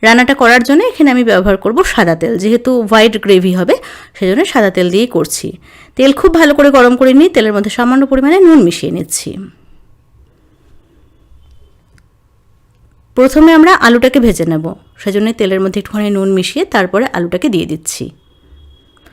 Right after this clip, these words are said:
অনেক সময় সেদ্ধ আলু ভাজতে গেলে দেখা যায় ভাজতে অসুবিধা হয়, কড়াইয়ের নিচে আটকে যায়। তো অবশ্যই তেলটাকে ভালো করে গরম করে নিয়ে সামান্য পরিমাণে নুন মিশিয়ে তারপরে আলুটাকে ভাজবেন। দেখবেন আলু কিন্তু ভাজতে কোনো রকম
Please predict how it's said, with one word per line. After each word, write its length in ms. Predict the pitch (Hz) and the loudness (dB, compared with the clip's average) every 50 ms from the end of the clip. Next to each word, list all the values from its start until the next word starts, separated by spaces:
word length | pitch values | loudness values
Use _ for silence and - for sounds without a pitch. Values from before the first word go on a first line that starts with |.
| _ _ - - 233 | _ _ -8 -2 0
অনেক 140 | 240 277 277 - | 2 2 2 2
সময় 180 | 349 349 349 349 - | 0 0 0 0 -2
সেদ্ধ 180 | 320 254 - 277 294 285 | -4 -4 -2 -2 0 0
আলু 120 | 285 302 254 | 0 0 0
ভাজতে 240 | 269 262 247 - 277 254 | -2 -4 -4 -4 -4 -2
গেলে 140 | 269 269 269 233 | -2 -2 -2 -4
দেখা 160 | 254 - 269 240 240 | -4 -4 -4 -4 -2
যায় 120 | 247 254 240 | -4 -4 -4
ভাজতে 220 | 233 220 - - 220 214 | -4 -6 -4 -2 -2 -2
অসুবিধা 300 | 208 - 233 226 226 226 208 | -2 -2 -4 -4 -4 -4 -4
হয়, 120 | 214 214 233 - | -4 -6 -6 -4
কড়াইয়ের 260 | 202 196 196 196 196 196 | -4 -2 -2 -2 -2 -4
নিচে 160 | 190 - 208 190 175 | -4 -4 -4 -4 -4
আটকে 240 | 175 - - - 190 170 | -6 -6 -6 -6 -4 -2
যায়। 140 | 185 311 - - - - - - - - - | -2 -4 -6 -10 -18 -20 -20 -20 -20 -12 -4
তো 40 | - 208 208 | 0 2 2
অবশ্যই 300 | 202 214 226 - 285 285 - | 2 2 0 0 -2 -2 0
তেলটাকে 340 | 277 262 254 240 254 254 277 226 240 | 0 0 0 0 -2 -2 -2 -2 -2
ভালো 120 | 247 233 233 | -2 -2 0
করে 100 | 247 247 240 240 | 0 0 2 2
গরম 180 | 226 233 233 233 | 0 0 -2 -2
করে 120 | 247 240 240 254 | -2 -2 0 0
নিয়ে 100 | 294 320 - - | 0 -2 -2 -4
সামান্য 240 | 233 208 202 208 208 202 | -6 -6 -4 -4 -4 -4
পরিমাণে 260 | 202 208 208 208 208 202 202 | -6 -6 -4 -4 -4 -4 -2
নুন 120 | 208 247 269 262 | 0 0 0 0
মিশিয়ে 260 | 226 190 - - 269 302 - 285 | 0 -2 -4 -6 -6 -6 -4 -4
তারপরে 280 | 254 254 254 269 269 269 240 | -4 -4 -2 -2 -2 0 0
আলুটাকে 280 | 208 190 190 196 - 240 214 | -2 -2 -4 -2 -4 -2 -2
ভাজবেন। 340 | 202 170 156 165 196 226 226 - - - - - - - _ - 196 | -2 -2 -2 -4 -6 -8 -8 -10 -12 -16 -20 -20 -20 -20 _ -6 -6
দেখবেন 220 | 202 185 240 254 269 - 185 | -4 -2 -2 -4 -2 -2 -2
আলু 120 | 190 202 196 - | -2 -2 -2 -4
কিন্তু 160 | 202 202 233 202 196 | -4 -4 -4 -6 -6
ভাজতে 220 | 180 170 - 226 220 - | -6 -6 -6 -8 -8 -4
কোনো 140 | 233 240 254 262 | -4 -2 -2 -2
রকম 160 | 254 254 262 | -2 -2 -4